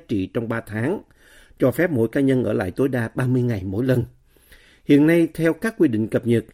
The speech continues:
người có thị thực Nhật Bản và Hàn Quốc phải tuân thủ thủ tục xin thị thực tiêu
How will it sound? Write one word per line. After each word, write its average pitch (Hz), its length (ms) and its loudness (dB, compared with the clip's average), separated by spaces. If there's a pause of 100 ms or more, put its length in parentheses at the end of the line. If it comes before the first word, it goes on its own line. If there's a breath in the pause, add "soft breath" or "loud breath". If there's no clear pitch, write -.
(100)
người 131 200 4
có 190 140 0
thị 160 120 -2
thực 113 200 -4
Nhật 113 200 -2
Bản 104 360 -6
và 139 80 0
Hàn 104 240 -4
Quốc 196 240 2
phải 113 140 -4
tuân 147 380 0
thủ 117 340 -2 (360 soft breath)
thủ 139 220 4
tục - 160 2
xin 131 260 0
thị 113 140 -2
thực - 340 -6
tiêu 135 160 4